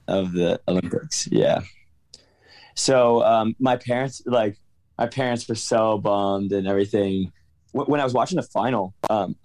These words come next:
I was cheering for Cole Hocker. I mean, he's so good. That, like, he P R'd by, I think, like, five seconds. He's, yeah, he's gonna, he's gonna be unreal. So, um, I was cheering for him, but he was the only U S guy that made the final, I think.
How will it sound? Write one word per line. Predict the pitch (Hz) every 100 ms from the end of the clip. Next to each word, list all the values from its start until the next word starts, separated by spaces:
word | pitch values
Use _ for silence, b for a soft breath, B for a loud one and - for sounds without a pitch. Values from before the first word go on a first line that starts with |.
| - -
I | 143
was | 156
cheering | 117 131
for | 110
Cole | - 101
Hocker. | 92 90 - 92 101
I |
mean, | 107
he's | 104 120
so | - - 117 98
good. | 98 82 - -
That, | 120 _ _ _ - - -
like, | 113 98
he | 123
P | 143
R'd | 143 120
by, | 107 98 - _ _ -
I |
think, | 117 135 113
like, | 90 -
five | 110 101 98
seconds. | 98 92 87 - b b b b -
He's, | 139 127 -
yeah, | - 98 101 95
he's | 110 123
gonna, | 120 110 -
he's | 127 117
gonna | 110
be | 101 -
unreal. | 104 98 87 90 85 85 - _ _ _ _ _ -
So, | - 101 95 87
um, | 95 85 - _ -
I |
was | 117 113
cheering | 117
for | 101
him, | 107 101
but | 95 95 - _ _ -
he | 127
was | 120
the | 110
only | 101 95
U | 95
S | 87
guy | - 90
that | 92
made | 90
the | 92
final, | 95 95 98
I | 101
think. | - - 98 -